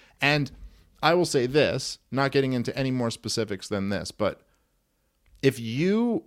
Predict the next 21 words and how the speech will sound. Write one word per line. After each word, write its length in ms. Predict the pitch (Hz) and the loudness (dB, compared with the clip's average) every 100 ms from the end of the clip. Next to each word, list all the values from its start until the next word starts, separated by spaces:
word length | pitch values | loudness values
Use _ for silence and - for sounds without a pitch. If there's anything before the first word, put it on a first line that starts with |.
| - | 2
are 260 | 139 135 | 4 4
acu-, 420 | 113 - - 143 - 143 | 0 -10 -10 -10 -6 2
like, 240 | 131 127 - - | 2 2 -14 -4
let's 280 | 135 190 - | 0 0 0
say 480 | - 131 101 92 104 _ - _ _ - _ _ _ - - | 2 4 4 0 -8 _ -20 _ _ -20 _ _ _ -20 2
there 200 | 127 127 | 4 6
was 260 | 117 101 - | 4 0 0
a, 240 | 117 107 104 - - | 2 4 0 -6 0
a 280 | 110 104 - - | 2 2 0 -8
married 500 | 120 127 131 135 117 | 0 2 2 0 -2
couple 480 | - 107 95 92 90 _ _ _ _ _ _ - | -2 -4 -2 -6 -6 _ _ _ _ _ _ 0
and 240 | 127 120 | 0 2
they 100 | 117 | 0
get 260 | 113 120 117 | 2 0 -2
divorced 680 | 98 107 98 - - - - - - _ _ _ _ _ - | -2 0 -2 -4 -14 -12 -16 -16 -20 _ _ _ _ _ -6
and 560 | 120 120 113 110 107 - _ - - _ _ | 0 2 2 0 -2 -6 _ -20 -20 _ _
the, 520 | 113 113 117 113 107 - | -4 2 4 4 2 2
the 320 | 110 110 107 | 2 2 2
woman 520 | 113 104 160 160 123 | -2 -2 0 2 0
says, 640 | 113 - 113 104 101 - - _ - | -2 0 0 2 0 -6 -10 _ -8
"Hey, 460 | 139 131 92 - | 0 0 0 -8